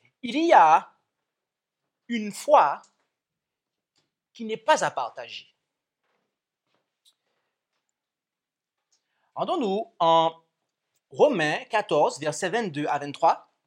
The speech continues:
Romains quatorze, versets vingt-deux à vingt-trois, où nous lisons, « Toi, as-tu cette foi ? » Qu'est-ce qu'il est dit ? « Réponds-la. «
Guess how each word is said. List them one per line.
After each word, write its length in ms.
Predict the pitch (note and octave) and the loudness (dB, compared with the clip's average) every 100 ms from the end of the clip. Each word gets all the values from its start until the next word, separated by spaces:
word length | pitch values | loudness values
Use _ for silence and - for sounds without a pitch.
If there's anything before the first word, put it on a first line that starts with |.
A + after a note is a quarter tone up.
| _ _ _ _ _ _ _ _ _ _ _ | _ _ _ _ _ _ _ _ _ _ _
Romains 260 | F3 A#3 | -2 0
quatorze, 560 | E3 G#3+ D#3+ C#3 G3 - _ - - _ _ _ | 2 0 2 -2 -4 -10 _ -20 -20 _ _ _
versets 300 | C#3+ E3 A3 | -4 -2 -2
vingt-deux 260 | A#3+ E3+ | -2 0
à 60 | D#3 | 0
vingt-trois, 460 | D#3 D3+ G#3+ - - _ _ _ _ _ _ _ _ _ _ _ _ - | 0 0 2 0 -6 _ _ _ _ _ _ _ _ _ _ _ _ -6
où 300 | C4+ C#4+ - _ _ | -4 -4 -6 _ _
nous 140 | E3 E4+ | -6 -4
lisons, « 460 | D4+ D#3+ F3 C#4 - _ _ _ _ _ _ _ _ - | -2 -2 -2 -2 -6 _ _ _ _ _ _ _ _ -4
Toi, 420 | - F#4 F#3 - _ _ _ _ - | 2 4 2 -2 _ _ _ _ 0
as-tu 460 | A#3 A#3 - A4+ | 0 0 -6 -6
cette 360 | G4 - C#4+ C4 | -4 2 4 2
foi ? » 320 | - E4 G4 - _ _ _ - - _ _ _ _ _ _ _ _ - | 2 4 4 0 _ _ _ -20 -20 _ _ _ _ _ _ _ _ -16
Qu'est-ce 140 | G3 | -12
qu'il 120 | G#3+ | -6
est 40 | F3+ | -6
dit ? « 180 | C#3 B2+ | -8 -2
Réponds-la. « 520 | G#3 A#3+ C4+ F4+ - | 0 2 2 0 -2